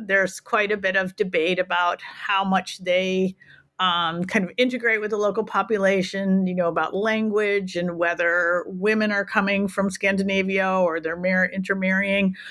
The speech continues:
But there's clearly this arrival of this new group of people, um, who convert at least nominally initially, but then within a generation or two go on to become really the major patrons of, um,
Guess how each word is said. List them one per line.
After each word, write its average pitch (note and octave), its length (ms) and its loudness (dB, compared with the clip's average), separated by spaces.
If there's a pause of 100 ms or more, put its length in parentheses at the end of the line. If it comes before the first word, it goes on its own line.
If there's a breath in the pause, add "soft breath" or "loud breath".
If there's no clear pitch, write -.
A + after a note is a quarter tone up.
(200 loud breath)
But F#3+ 320 -2
there's G3 260 0
clearly A3 760 0
this F3+ 240 -4
arrival F#3 680 0
of E3 140 -4
this F3+ 240 -4
new G3+ 240 2
group F#3+ 340 -2
of F#3 340 -2
people, G3+ 540 0 (460 loud breath)
um, F#3+ 200 4
who A3+ 140 -2
convert C4 400 0
at A#3 140 4
least A#3 220 -2
nominally F#3+ 880 0
initially, E3+ 720 2 (380 loud breath)
but G#3+ 160 2 (100)
then A3+ 480 0
within A3+ 320 2
a G#3+ 80 0
generation F#3 640 0
or F3 100 0
two F3 280 0
go F3+ 200 0
on F#3 280 2
to F#3 100 -6
become F3 480 -2
really F#3 340 2
the E3+ 120 0
major F3 720 0
patrons E3 920 0 (520 loud breath)
of, E3 500 0 (140)
um, E3 480 0